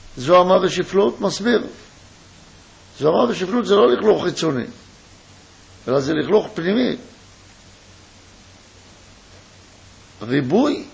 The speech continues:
גדלות אהבה עצמית. זאת אומרת שמי שנראה שיש לו אהבה עצמית, אנוכיות, <coughs> הוא נקרא מזוהם.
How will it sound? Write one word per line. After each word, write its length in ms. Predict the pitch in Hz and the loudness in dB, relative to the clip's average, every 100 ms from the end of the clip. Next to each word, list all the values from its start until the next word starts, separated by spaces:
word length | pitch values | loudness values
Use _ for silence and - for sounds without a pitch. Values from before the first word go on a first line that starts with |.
| - 131 | -14 -2
גדלות 560 | 135 131 180 247 - | 0 4 4 2 2
אהבה 360 | 147 135 151 147 | 4 4 6 4
עצמית. 360 | - - - - - - - - - - - - - - - - - - - - - - - - - - - - - - | 2 -8 -14 -18 -20 -20 -20 -20 -20 -20 -20 -20 -20 -20 -20 -20 -20 -20 -20 -20 -20 -20 -20 -20 -20 -20 -20 -20 -20 -20
זאת 200 | - - | -16 -6
אומרת 340 | 143 254 233 | 0 0 0
שמי 280 | - 170 226 | -2 -2 -2
שנראה 720 | - 165 139 127 - 175 143 113 - - - - - - | -2 -4 -2 -2 0 2 2 0 -6 -20 -20 -20 -20 -8
שיש 280 | 156 175 165 | -4 -2 2
לו 100 | 147 | 2
אהבה 260 | 139 147 | 4 4
עצמית, 420 | 147 - 170 277 - - - - | 2 -2 -2 -2 -4 -14 -20 -6
אנוכיות, 640 | 135 139 127 180 247 277 - - - - | -2 -2 2 6 6 4 -6 -20 -12 -6
<coughs> 1500 | - - - 240 233 - - - - - - - - - - | -6 -6 -8 -8 -8 -8 -16 -20 -20 -20 -20 -20 -20 -20 -2
הוא 140 | 156 | 0
נקרא 360 | 220 156 175 208 | 2 0 2 2
מזוהם. 560 | 175 156 151 143 127 | 2 -2 0 0 0